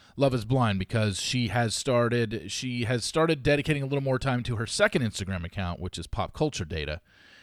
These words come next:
and she really breaks down Instagram followers and how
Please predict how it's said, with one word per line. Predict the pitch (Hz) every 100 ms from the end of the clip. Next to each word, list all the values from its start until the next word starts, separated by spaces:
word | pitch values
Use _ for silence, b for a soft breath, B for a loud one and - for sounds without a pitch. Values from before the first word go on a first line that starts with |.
| b b
and | 101 95
she | -
really | 110 139 131
breaks | 110 113 -
down | 113 107 101 95 95
Instagram | 123 - 104 110 101
followers | 117 104 98 98 95 92 -
and | 98 92 87 87 82 - _ _ _ _ _
how | - 123 127 120 110 101